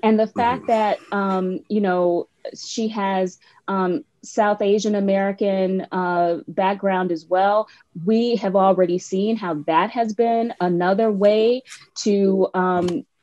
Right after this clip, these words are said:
Speaker 1: stereotype and otherwise disrespect her. So I think that that is what we're in for, is that there will be aggression as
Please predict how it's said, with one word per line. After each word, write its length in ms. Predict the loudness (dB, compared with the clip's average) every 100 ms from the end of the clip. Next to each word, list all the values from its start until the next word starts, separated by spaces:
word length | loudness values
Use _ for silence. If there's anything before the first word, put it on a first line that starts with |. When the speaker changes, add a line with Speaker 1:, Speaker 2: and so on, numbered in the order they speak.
| -12
Speaker 1:
stereotype 1040 | -10 2 6 6 6 2 0 -4 -2 -2 -6
and 380 | -4 -4 -4 -6 -10 -4
otherwise 640 | -2 0 0 0 -2 -4
disrespect 680 | -4 -6 -6 -8 -4 -4 -4
her. 240 | -8 -8 -8 -14 -20
So 160 | -2 0
I 140 | 0
think 340 | -2 -2 -2 -2
that 240 | -4 -2
that 260 | 0 2 2
is 160 | 0
what 260 | 0 -2 0
we're 160 | 0 0
in 300 | -2 -4 -4
for, 220 | -2 0 0
is 260 | 0 -2
that 360 | -2 -2 -2 -4 _ _ _ _ -8
there 220 | 0 2
will 140 | 2
be 180 | 2 4
aggression 600 | 4 4 0 0 -2 -4 -2
as 180 | -4